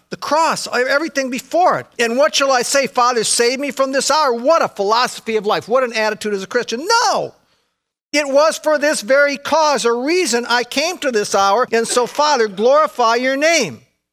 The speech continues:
That's the attitude you need as a Christian, see?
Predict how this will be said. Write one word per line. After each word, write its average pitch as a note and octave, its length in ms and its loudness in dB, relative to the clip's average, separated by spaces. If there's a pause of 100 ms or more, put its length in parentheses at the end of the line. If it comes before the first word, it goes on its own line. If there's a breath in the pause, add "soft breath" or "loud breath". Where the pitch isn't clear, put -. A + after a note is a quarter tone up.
(1000)
That's D#4 260 0
the G#3 220 0
attitude D3+ 420 -2
you D3 80 -6
need C#3 160 -4
as B2+ 100 -8
a - 60 -14
Christian, A2+ 460 -14
see? D#3 320 -10